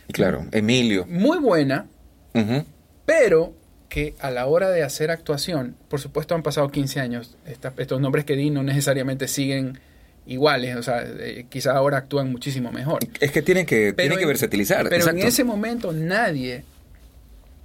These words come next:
Speaker 2: actuaba, todo el mundo
Speaker 1: Es que no te
Speaker 2: recurría
Speaker 1: pedían eso.
Speaker 2: No, recurría al chip institucional o al chip promocional,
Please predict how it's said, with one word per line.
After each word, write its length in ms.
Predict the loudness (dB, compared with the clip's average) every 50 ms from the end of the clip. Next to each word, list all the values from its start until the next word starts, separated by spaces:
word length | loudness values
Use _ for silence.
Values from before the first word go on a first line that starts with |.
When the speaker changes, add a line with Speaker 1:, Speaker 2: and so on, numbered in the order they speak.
| -20 -18 -10 -8
Speaker 2:
actuaba, 640 | -6 -8 -6 -4 0 2 2 2 0 -2 -6 -12 -18 -20 -8 -2
todo 180 | 0 0 2 2
el 80 | 0
mundo 340 | 0 0 0 0 0 -2 -4 -8 -16 -20 -20 -20 -20 -20 -20 -20 -20 -20 -20 -2 0
Speaker 1:
Es 120 | 2 2
que 80 | 4 2
no 120 | 2 2
te 80 | 2 2
Speaker 2:
recurría 240 | 2 2 2 4 4
Speaker 1:
pedían 300 | 6 6 6 6 4 2
eso. 280 | 0 0 -2 -6 -8 -10 -6
Speaker 2:
No, 380 | -2 0 2 2 2 2 -2 -8 -12
recurría 540 | -6 -4 -4 -2 -2 -4 -2 0 0 0 0
al 160 | 0 -2 -2
chip 280 | -4 -4 -4 -4 -6 -10 -18 -20 -20 -20 -20 -20 -20 -20 -10 -8
institucional 840 | -6 -6 -4 -6 -6 -6 -4 -2 -2 -2 0 2 2 2 2 0 -6 -8
o 160 | -8 -6 -4 -4
al 120 | -4 -4
chip 320 | -4 -4 -4 -4 -4 -4 -12 -12 -8
promocional, 720 | -4 -2 -2 -2 -2 -2 -2 -2 -2 -2 -2 -4 -6 -8